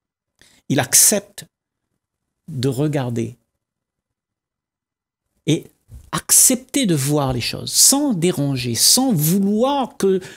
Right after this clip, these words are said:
les choses soient comme tu aimerais. Alors, ce regard est un regard qui fait changer les choses. Parce que ce regard est intelligent. Ce,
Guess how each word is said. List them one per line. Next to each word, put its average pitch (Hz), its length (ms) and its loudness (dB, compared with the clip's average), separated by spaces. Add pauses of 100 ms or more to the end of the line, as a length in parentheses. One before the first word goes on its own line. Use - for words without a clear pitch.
(100)
les 165 160 2
choses 214 380 0
soient 196 480 2 (680)
comme 208 260 0
tu 185 240 -2
aimerais. 123 340 -4 (760)
Alors, 208 480 0
ce - 260 4
regard 170 760 0 (300)
est 175 180 0
un 196 100 2
regard 165 480 -2
qui 165 140 -4
fait 349 420 2
changer 127 380 -6
les 120 80 -12
choses. - 500 -12 (1080)
Parce - 180 0
que 226 80 2
ce - 180 4
regard 180 340 0
est 190 160 -2
intelligent. 143 500 -6 (1120)
Ce, - 180 2